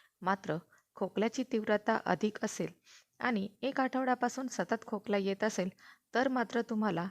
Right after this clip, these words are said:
वेळीच पावले उचलण्याची गरज आहे, कारण दीर्घकाळ खोकला असणे हे गंभीर आजाराचे लक्षण असू शकते. दोन आठवड्यांपेक्षा जास्त काळ टिकणारा खोकला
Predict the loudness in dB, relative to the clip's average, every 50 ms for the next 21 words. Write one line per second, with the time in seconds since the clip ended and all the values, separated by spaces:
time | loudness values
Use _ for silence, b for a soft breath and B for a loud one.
0 | -8 _ 0 2 4 4 4 2 0 -2 4 4 4 6 6 2 2 2 2 2
1 | 2 2 -2 -2 -2 -4 0 0 0 0 0 -2 -2 -4 -6 -6 -8 -12 -12 _
2 | _ _ _ _ _ _ _ _ _ _ _ 2 2 4 4 2 -2 -4 -6 b
3 | b b b b b _ 4 4 6 6 6 4 6 6 4 4 4 2 -2 -2
4 | 2 2 4 4 4 2 0 -2 -4 -4 -4 -6 _ _ _ _ -8 2 2 2
5 | 4 6 4 4 4 4 2 2 0 0 0 0 2 2 2 2 0 -2 -2 -4
6 | -4 -4 -4 -6 -8 -12 -10 -10 -12 -14 -14 _ -16 -16 -16 _ _ _ _ _
7 | _ _ _ _ _ _ _ _ _ _ _ _ _ _ _ _ _ _ _ _
8 | _ _ _ _ -2 0 0 2 2 2 0 0 0 -2 0 0 0 0 0 -2
9 | -4 -6 -2 -2 -4 0 0 0 -2 -2 -4 -6 -2 0 0 -2 0 -2 -6 -4
10 | 0 0 2 2 0 0 -2 -6 -8 -6 -4 -6 -6